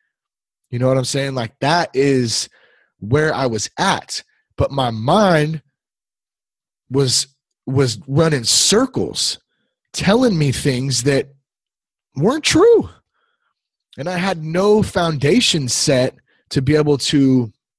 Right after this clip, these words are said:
counter those thoughts. And, and it was, it was a tough thing. And so for me to even, um, nut up enough and, and, and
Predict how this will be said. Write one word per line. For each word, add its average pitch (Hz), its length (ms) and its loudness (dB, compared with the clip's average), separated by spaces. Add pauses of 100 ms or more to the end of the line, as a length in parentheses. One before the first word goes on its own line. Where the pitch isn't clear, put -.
(640)
counter 185 400 2
those 87 340 -4
thoughts. - 520 -4 (1800)
And, 127 220 0
and 131 220 0
it 135 100 2
was, 131 200 2
it 120 120 -2
was 127 160 2
a 120 80 0
tough 131 300 -2
thing. 170 260 0
And 127 100 0
so 131 320 2
for 131 220 -2
me 151 320 2
to - 240 2
even, 135 540 0 (1700)
um, 95 580 -2 (1500)
nut 151 340 2
up 175 240 2
enough 123 500 -4 (380)
and, 117 340 -4
and, 110 460 -2
and 110 320 -4